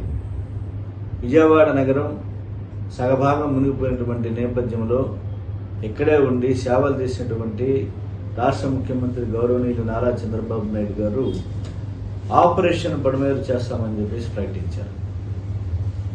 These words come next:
అది ప్రభుత్వం నుంచి వచ్చినటువంటి డైలాగ్. హైడ్రా తరహాలో ఆపరేషన్ బుడమేరుని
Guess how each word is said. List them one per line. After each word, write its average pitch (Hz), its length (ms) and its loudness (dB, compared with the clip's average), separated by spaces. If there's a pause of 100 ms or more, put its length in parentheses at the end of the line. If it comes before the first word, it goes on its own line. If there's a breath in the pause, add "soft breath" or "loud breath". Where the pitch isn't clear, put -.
(640)
అది 147 200 4 (340)
ప్రభుత్వం 180 460 2
నుంచి 170 220 -2
వచ్చినటువంటి 135 680 0 (220)
డైలాగ్. 113 400 0 (1000)
హైడ్రా 156 340 6
తరహాలో 131 520 2 (240)
ఆపరేషన్ 135 520 0
బుడమేరుని 113 500 -2